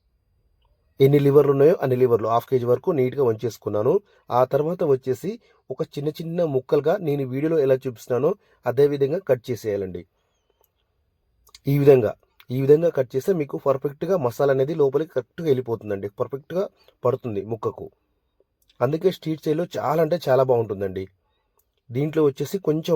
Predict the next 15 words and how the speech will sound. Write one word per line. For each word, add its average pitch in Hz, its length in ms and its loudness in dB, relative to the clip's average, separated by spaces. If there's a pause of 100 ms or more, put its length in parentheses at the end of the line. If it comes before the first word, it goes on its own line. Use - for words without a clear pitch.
(100)
ఆయిల్ 135 180 4
ఎక్కువ 135 220 0
పడుతుందండి, 117 460 -2
ఒక 127 200 -4
హండ్రెడ్ 135 300 2
ఎంఎల్ 147 280 2
వరకు 127 200 -2 (140)
ఆయిల్ 117 200 -2
పడుతుంది. 92 400 -8 (1120)
దాంట్లో 156 360 6
వచ్చేసి 135 300 -2 (120)
పొడుగ్గా 156 340 2 (140)
కట్ 123 160 2
చేసిన 143 260 -4
పచ్చిమిర్చి, 117 460 -4